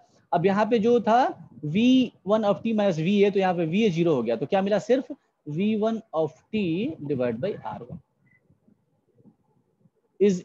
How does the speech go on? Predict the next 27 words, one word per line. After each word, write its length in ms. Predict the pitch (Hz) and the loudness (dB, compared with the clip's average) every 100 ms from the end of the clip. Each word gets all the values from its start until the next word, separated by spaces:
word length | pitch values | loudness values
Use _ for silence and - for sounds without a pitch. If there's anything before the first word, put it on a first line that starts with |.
| - | -4
equal 400 | 214 - 269 196 147 | -4 0 0 0 0
to 340 | 131 190 277 - - - | 0 0 -4 -8 -16 -2
आईएफ़ 340 | 165 196 220 | 0 2 0
की 120 | - 214 | 0 0
वैल्यू 220 | 220 254 | 0 -2
सीएफ़ 840 | - 233 240 - 147 143 202 226 - - - - 143 | -2 0 0 0 0 0 0 -4 -10 -14 -14 -16 -12
डीवी 680 | 135 202 247 233 269 269 247 | -4 0 2 2 2 2 2
नॉट, 460 | 185 196 214 202 | 0 0 0 0
यानी 200 | 180 190 | -2 -2
कि 100 | 180 | -2
यहाँ 140 | 185 185 | -2 -2
पे 120 | 180 | -4
सीएफ़ 420 | - 196 226 214 | -2 0 2 2
into 320 | 185 226 285 311 _ 139 | -4 -2 -4 -6 _ -14
डीवी 380 | 135 180 185 208 | -2 0 0 0
नॉट 280 | 190 175 | 0 0
by 140 | 175 170 | 0 2
डीटी 280 | 165 196 170 | 0 0 2
है, 220 | 151 147 139 | 2 0 -2
ये, 140 | 135 135 | -2 0
ये 120 | 135 | 0
वाला 160 | 131 131 127 | 2 0 0
पोर्शन, 340 | 127 202 269 - _ _ _ - 131 | -4 -2 -6 -8 _ _ _ -20 -10
just 160 | 135 139 | -8 -6
a 80 | 151 | -8
second। 240 | 147 254 - - - _ _ _ _ _ _ _ _ _ _ - | -6 -6 -8 -18 -20 _ _ _ _ _ _ _ _ _ _ -12
So 420 | - 147 180 | 2 4 4